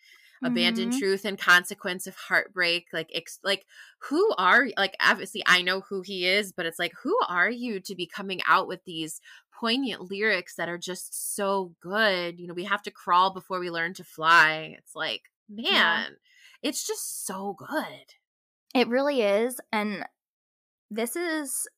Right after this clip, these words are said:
Speaker 2: one of the, t-, one of the times after I had seen that show in Ojai, I was listening to this song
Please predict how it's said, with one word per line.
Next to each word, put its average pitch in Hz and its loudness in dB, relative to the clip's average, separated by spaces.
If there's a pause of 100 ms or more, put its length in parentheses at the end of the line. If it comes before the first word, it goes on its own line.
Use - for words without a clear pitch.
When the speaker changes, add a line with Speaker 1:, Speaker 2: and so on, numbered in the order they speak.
(340)
Speaker 2:
one 208 -2
of 220 -4
the, 190 2 (300)
t-, 220 -10
one 254 2
of 392 0
the 453 0
times 240 0
after 208 2
I 190 2
had 190 -6
seen 196 -8
that 175 -4
show 180 -2
in 175 -8
Ojai, 175 0
I 160 0
was 185 -6
listening 202 -8
to 202 -8
this 185 -10
song 180 -4